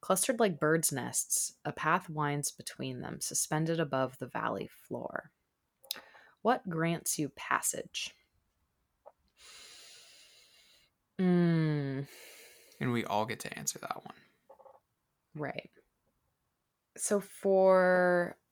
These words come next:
Speaker 1: Ember specifically, I think what's gonna grant her passage is, uh, like, like, I wonder if there, there's probably some type of guard here, I'd imagine. Um, and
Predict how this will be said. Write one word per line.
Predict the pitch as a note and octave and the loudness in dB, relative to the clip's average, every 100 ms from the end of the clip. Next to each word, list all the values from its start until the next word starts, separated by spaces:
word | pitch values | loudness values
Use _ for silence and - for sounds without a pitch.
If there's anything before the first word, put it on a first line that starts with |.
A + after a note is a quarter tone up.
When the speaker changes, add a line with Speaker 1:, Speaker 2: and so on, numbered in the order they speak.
| _ _ _ _ _ - | _ _ _ _ _ -4
Speaker 1:
Ember | F3+ G3 G3+ F#3+ | -2 0 2 0
specifically, | - - - E3 - E3+ D#3 D3+ - D#3 D3 D3+ F3 G#3 - - - - - - _ - | 0 -2 -2 -2 0 -2 -2 -4 -4 -2 0 0 0 -4 -10 -20 -20 -20 -20 -20 _ 0
I | F#3+ | 2
think | B3+ C4 | 2 2
what's | E4 - | 2 4
gonna | B3 G#3+ | 4 4
grant | E3 E3+ - - | 4 0 0 -6
her | - - C#3+ D#3 | -12 -6 -2 0
passage | - D4+ D4+ - E4+ F4+ D#4 A3 G#3 | -2 -2 0 0 2 2 2 0 2
is, | F3 D#3+ D#3 D#3 D#3 - - - - - _ _ _ _ _ | 8 8 8 4 0 0 0 -2 -4 -10 _ _ _ _ _
uh, | F3+ D#3+ C3+ B2+ A2 - - | 2 4 4 4 2 0 2
like, | D#3+ D3+ - - _ _ _ _ _ _ - | 2 2 -2 -16 _ _ _ _ _ _ -2
like, | F3+ | 4
I | F#3 | 6
wonder | F#3 F#3+ G3 | 6 8 8
if | F#3+ | 6
there, | - E3 E3 D#3 - | 6 8 8 6 2
there's | E3 E3 | 2 2
probably | F#3 E3 | 2 4
some | E3+ D#3 | 2 -2
type | E3 D#3 | -4 -4
of | C#3 C#3 | -4 -6
guard | D3 C#3+ E3+ G3+ | 0 4 4 2
here, | G3 A3 G#3+ A3 | 0 0 4 6
I'd | G#3 G#3 | 6 4
imagine. | G#3 G3 G3 G3+ G3+ A3 G#3 - - | 2 0 0 0 0 -2 -6 -10 -4
Um, | D#3+ D#3 D3 C#3 - - E3 - _ _ _ _ _ _ _ _ - | 0 0 0 -4 -8 -10 -12 -14 _ _ _ _ _ _ _ _ -2
and | E3+ D#3+ D3+ C#3+ C#3 C3+ | 0 0 0 -2 -4 -6